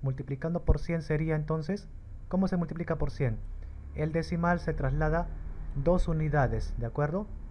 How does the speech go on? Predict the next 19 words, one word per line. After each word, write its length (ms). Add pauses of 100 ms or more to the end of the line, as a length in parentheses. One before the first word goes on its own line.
(200)
Una 220
unidad 400 (220)
hasta 220
acá 360
y 160
otra 240
unidad 380
hasta 260
acá, 200
y 40
resulta 400
veinticinco. 760 (1500)
Veinticinco 960
por 180
ciento 400
entonces 680 (140)
es 120
la 140
respuesta. 640